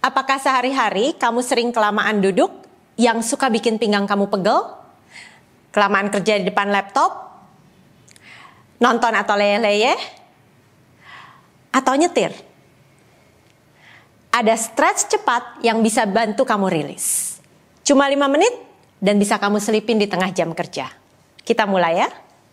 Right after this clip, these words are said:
Kita mulai dari posisi duduk. Buka kaki kamu lebih lebar dari pinggul. Taruh tangan kamu dua-duanya di atas lutut.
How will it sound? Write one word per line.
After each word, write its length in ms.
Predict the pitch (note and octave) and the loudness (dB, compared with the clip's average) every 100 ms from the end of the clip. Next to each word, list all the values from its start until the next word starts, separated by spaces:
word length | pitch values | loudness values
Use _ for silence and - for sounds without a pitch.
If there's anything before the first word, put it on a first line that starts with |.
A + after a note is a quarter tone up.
| _ _ _ _ _ - - - - _ _ - | _ _ _ _ _ -20 -20 -20 -20 _ _ -2
Kita 160 | F4 D#4 | 0 2
mulai 240 | C#4 A#3+ | 2 2
dari 240 | G#3+ G#3 | 2 0
posisi 400 | G3+ G3 G3+ G#3 | 0 -2 -2 0
duduk. 480 | F3+ E3+ F#3+ - - - _ - - - - - - _ _ _ _ _ - - - - | 0 2 2 0 -6 -20 _ -2 0 2 0 -6 -20 _ _ _ _ _ -14 -12 -14 -14
Buka 320 | - A3+ A#3+ A#3 | -2 0 2 0
kaki 240 | A#3 B3 | -2 0
kamu 560 | A3+ G#3+ A3 G#3+ G#3 G#3+ | 0 0 0 2 2 2
lebih 160 | A#3 | 2
lebar 320 | B3+ G#3 F#3+ | 4 2 0
dari 240 | F3+ F3+ F#3 | 0 0 0
pinggul. 480 | A3 A#3+ F#3+ G3 F4+ - - _ _ _ | 0 0 2 2 0 -4 -18 _ _ _
Taruh 240 | A3 G#3 G3+ | 0 2 0
tangan 400 | G#3 G3+ G3+ G3+ | -2 -2 -2 0
kamu 400 | G3 G3 F#3+ F3+ | -2 0 0 2
dua-duanya 560 | G3+ G3 G#3+ G3+ F#3+ | 2 2 2 0 0
di 80 | F3+ | 0
atas 400 | E3+ - F3 - | 0 -2 -6 -2
lutut. 320 | F#3+ F#3 F4+ | -2 0 -2